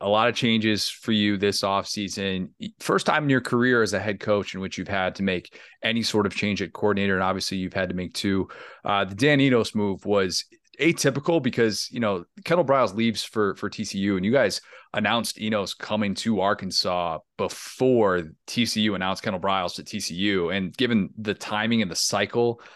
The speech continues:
and all of that, it was very atypical to see it play out like that. Can you kinda take us through that process? Because obviously, you know, Dan, and you have that rapport with him from your time together at Arkansas. But,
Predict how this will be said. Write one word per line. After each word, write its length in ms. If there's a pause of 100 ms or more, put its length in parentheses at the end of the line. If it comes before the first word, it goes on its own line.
(120)
and 100
all 180
of 60
that, 220
it 60
was 160
very 260
atypical 420
to 80
see 240
it 80
play 240
out 160
like 200
that. 340 (380)
Can 180
you 260
kinda 240
take 320
us 260
through 260
that 260
process? 600
Because 360
obviously, 400
you 140
know, 340
Dan, 380
and 100
you 120
have 260
that 160
rapport 440
with 140
him 220
from 160
your 80
time 220
together 260
at 160
Arkansas. 460
But, 280